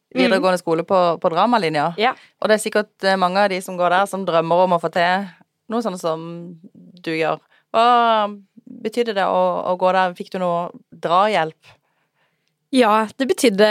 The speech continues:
Speaker 2: veldig mye for meg å gå der. Jeg hadde jo,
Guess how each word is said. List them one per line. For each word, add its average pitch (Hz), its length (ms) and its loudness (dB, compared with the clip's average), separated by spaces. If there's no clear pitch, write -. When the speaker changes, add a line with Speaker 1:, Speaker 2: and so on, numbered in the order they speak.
Speaker 2:
veldig 180 360 0
mye 180 280 -2
for 190 160 -4
meg 180 240 0
å 185 160 0
gå 185 240 0
der. 285 340 0
Jeg 226 200 -4
hadde 202 280 2
jo, 196 180 4